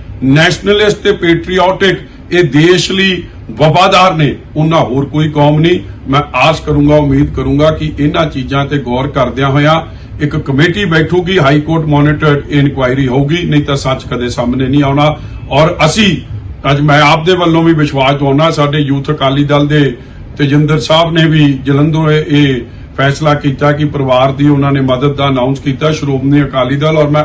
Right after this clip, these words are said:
ਆਪ ਜਿਸ ਕਿਸਮ ਦੀ ਵੀ ਮਦਦ ਅਸੀਂ ਕਰ ਸਕਾਂਗੇ ਇਸ ਪਰਿਵਾਰ ਦੀ, ਅਸੀਂ ਪਰਿਵਾਰ ਨਾਲ ਖਲੋਤੇ ਹਾਂ। ਇਹ ਮੇਰਾ ਵਿਸ਼ਵਾਸ ਦਿਵਾਉਣਾ ਮੈਂ ਸਮਝਦਾ ਸੀ ਮੇਰੀ ਡਿਊਟੀ ਬਣਦੀ ਹੈ, ਕਿਉਂਕਿ ਦੋ ਦਿਨ ਦਾ ਜੋ ਕੁਛ ਚੱਲ ਰਿਹਾ ਹੈ,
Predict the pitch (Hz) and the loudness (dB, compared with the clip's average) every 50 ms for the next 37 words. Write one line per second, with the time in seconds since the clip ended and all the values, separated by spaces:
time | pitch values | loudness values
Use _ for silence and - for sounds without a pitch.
0 | 151 - 123 127 123 117 - - - - - - - - - - - - - - | 0 -2 0 0 0 0 -2 -6 -12 -16 -16 -18 -18 -18 -18 -18 -14 -12 -10 -8
1 | - - 147 170 190 202 196 - - - - - - 165 160 - - 220 226 220 | -2 0 2 4 4 2 2 -2 -4 -10 -8 -4 -2 -2 0 0 2 0 2 0
2 | 196 220 202 196 190 170 156 147 147 160 160 160 156 143 - 151 151 143 139 127 | 0 -2 -2 -2 -2 0 0 2 2 0 0 0 -2 -2 0 -2 -2 -2 -2 -2
3 | - - - 139 - 143 143 143 139 143 139 - - - - 127 123 123 120 123 | -2 -2 -4 -4 -2 -2 -2 0 0 0 -2 -4 -6 -8 -8 -4 -2 0 0 0
4 | 123 131 135 123 120 135 131 127 120 117 120 117 117 120 123 127 127 131 - - | -2 -2 -4 -4 -4 -6 -6 -6 -6 -4 -2 -2 -2 -2 -2 -4 -4 -6 -6 -8
5 | 120 113 113 113 113 - 151 156 156 160 160 - - - - - - - - - | -10 -8 -6 -8 -4 -2 0 2 2 2 0 -2 -6 -12 -16 -16 -16 -16 -6 -2
6 | 156 151 151 139 135 127 120 123 117 - 120 120 117 117 117 117 113 113 117 113 | 0 2 2 2 2 0 0 -2 -4 -4 -2 -2 -2 -2 -4 -6 -6 -4 -4 -4
7 | 110 104 - - - - - - 117 117 120 120 - 123 131 135 123 127 127 120 | -6 -6 -8 -12 -16 -18 -12 -8 -6 -6 -6 -6 -4 -4 -4 -2 -2 -4 -6 -6
8 | 120 120 117 117 117 120 117 117 117 110 - 131 123 117 120 110 117 117 123 139 | -4 -4 -4 -4 -4 -4 -6 -6 -8 -8 -6 -6 -6 -6 -6 -6 -6 -4 -2 -2
9 | 151 143 139 143 - 139 135 - 120 117 127 131 127 135 139 135 131 139 139 131 | 0 0 -2 -4 -4 -4 -6 -6 -6 -6 -6 -4 -2 -2 -2 -2 -2 -2 -4 -2
10 | 127 131 123 117 - 131 127 - - 127 120 120 120 131 143 127 - - - - | -2 -4 -4 -4 -6 -8 -8 -4 -4 -4 -4 -2 -2 0 0 2 0 0 -4 -8